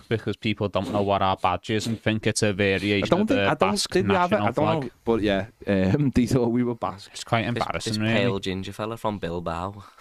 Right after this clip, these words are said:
Speaker 2: There's a, hey, there's a lot of pale ginger people from, from the north of Spain.
Speaker 3: Really?
Speaker 2: Yeah.
Speaker 1: Yeah.
Speaker 3: Wow.
Speaker 1: I know about a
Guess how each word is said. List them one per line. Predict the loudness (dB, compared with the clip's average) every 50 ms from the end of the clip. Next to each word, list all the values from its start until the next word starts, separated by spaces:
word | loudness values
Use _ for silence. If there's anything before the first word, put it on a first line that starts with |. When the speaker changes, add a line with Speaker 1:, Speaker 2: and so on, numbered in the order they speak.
| -20 -20 -18 _
Speaker 2:
There's | -2 -2 0
a, | 0 0
hey, | 0 0 0
there's | 0 0 0
a | 2
lot | 2 0 0
of | 2
pale | 0 0 0 0
ginger | 0 0 -2 -2 -2 0
people | -2 -2 -2 -2 -4
from, | -4 -2 0 0 0 -2 _ _
from | -2 0 0 0 0
the | 0 -2 -2 -2 _ -10
north | -8 -4 -2 0 0 0 -2 -4
of | -8
Spain. | -2 -2 0 2 2 2 0 0 -4 _ _
Speaker 3:
Really? | -6 -4 -2 -2 -2 -2 -2 -2 0
Speaker 2:
Yeah. | 0 0 0 0 -4 -4
Speaker 1:
Yeah. | -4 -4 -4 -4 -4 -8 -14 -14
Speaker 3:
Wow. | -14 -12 -2 0 0 2
Speaker 1:
I | 2
know | 2 2 2 2 2 0 -4 -8 _ -2
about | -2 0 2 2 2 2 0 0 0 0
a | 0 0